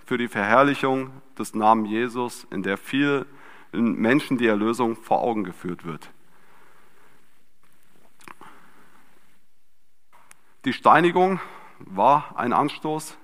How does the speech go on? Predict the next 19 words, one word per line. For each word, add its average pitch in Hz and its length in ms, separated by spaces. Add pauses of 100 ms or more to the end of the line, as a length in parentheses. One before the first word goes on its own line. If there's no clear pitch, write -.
für 131 160
die 120 100
Erwählung 123 480
Paulus 147 560
und - 220
dadurch 127 320
der 113 120
Beginn 120 440 (680)
der 98 140
weltweiten 110 540
Verkündigung. 95 720 (380)
Denn 104 160
ohne 170 280
die 147 100
Verfolgung, 156 720 (500)
die 120 120
sich 123 240
an 117 180
da-, 113 200